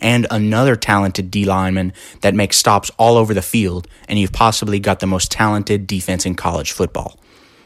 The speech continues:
When you look at this team, top to bottom, you can't find any holes. This team is full of playmakers at every level on both sides of the football. The only question Ohio State has to answer is, can they repeat the success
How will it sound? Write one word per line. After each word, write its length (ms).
When 120
you 80
look 160
at 80
this 160
team, 380
top 240
to 80
bottom, 460
you 120
can't 240
find 260
any 140
holes. 440
This 160
team 220
is 80
full 180
of 100
playmakers 520
at 80
every 240
level 340
on 140
both 240
sides 320
of 60
the 60
football. 460
The 100
only 220
question 640
Ohio 300
State 240
has 200
to 140
answer 340
is, 140
can 240
they 140
repeat 420
the 80
success 680